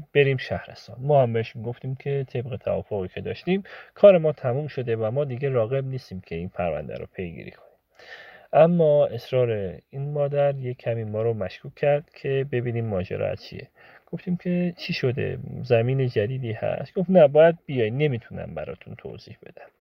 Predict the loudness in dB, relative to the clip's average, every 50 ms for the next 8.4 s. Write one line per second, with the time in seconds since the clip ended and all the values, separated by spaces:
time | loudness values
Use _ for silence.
0 | _ _ _ -4 -2 0 4 6 6 6 6 6 4 4 4 4 4 4 2 -2
1 | 0 2 2 4 4 4 4 2 2 2 2 -2 -6 -10 -10 -8 -6 -6 -4 -4
2 | -4 -4 -6 -8 -2 4 6 8 10 10 8 6 4 -2 _ -20 -20 -20 -20 _
3 | _ -2 0 0 0 -2 -4 -6 -4 -4 -2 -2 -4 -4 -4 -6 -6 -6 -4 -6
4 | -6 -8 -10 _ -10 -10 -8 -8 -8 -10 -10 -10 -10 -8 -6 -4 -4 -4 -4 -2
5 | 0 0 0 0 -4 -8 -14 -20 -20 _ -4 2 4 4 4 4 0 -2 -2 -2
6 | -2 -2 -2 -4 -2 -2 -4 -2 0 0 0 0 -2 -4 -4 -2 0 0 -2 -2
7 | -2 -4 -4 -4 -4 -6 -8 -8 -8 -6 -6 -4 -4 -4 -4 -4 -6 -6 -8 -12
8 | -14 -16 -16 -18 -20 -20 -20